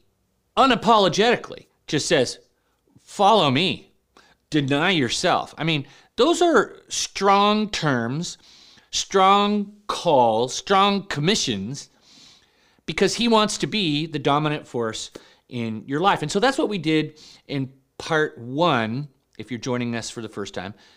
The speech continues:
We just laid down the basis. So if you, if you didn't see that, go back, watch part one. In part two through five, what we're exploring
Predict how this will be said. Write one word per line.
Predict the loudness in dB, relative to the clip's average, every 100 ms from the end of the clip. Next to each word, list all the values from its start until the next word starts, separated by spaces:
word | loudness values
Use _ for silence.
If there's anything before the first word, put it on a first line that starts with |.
| _ -8
We |
just | -4 2
laid | 2
down | 4 2
the | 2
basis. | 0 0 -2 -6
So |
if | -6
you, | -6 -12 -14
if | -16
you | -14
didn't | -16 -6 -2 -2 -4 -8
see | -4 0
that, | 2 2 0
go | -4 0
back, | 2 2 0 -6 -20 _
watch | 0 0 0
part | -4
one. | -4 -12 -14 -8
In | -6
part | -4 -4 -4
two | 0 2 4 2 0 -4 -12 _ _ -12
through | -4 0 0
five, | -2 2 6 6 4 2 2
what | 0
we're | 0 -2
exploring | -2 -8 -4 0 2 2 0 -4